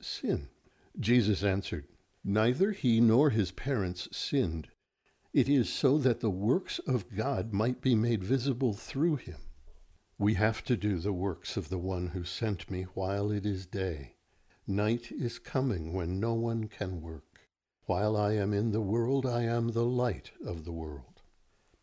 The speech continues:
Jesus first corrects the faulty characterization of God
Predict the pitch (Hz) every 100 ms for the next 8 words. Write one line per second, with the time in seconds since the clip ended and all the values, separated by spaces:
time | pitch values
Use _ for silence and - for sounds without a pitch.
0 | _ _ _ _ _ _ - 95 147 117
1 | 113 - - 151 117 - - 131 92 95
2 | - - - 104 - 120 175 - 98 -
3 | 95 92 - 92 92 90 95 - 90 85
4 | 82 98 117 85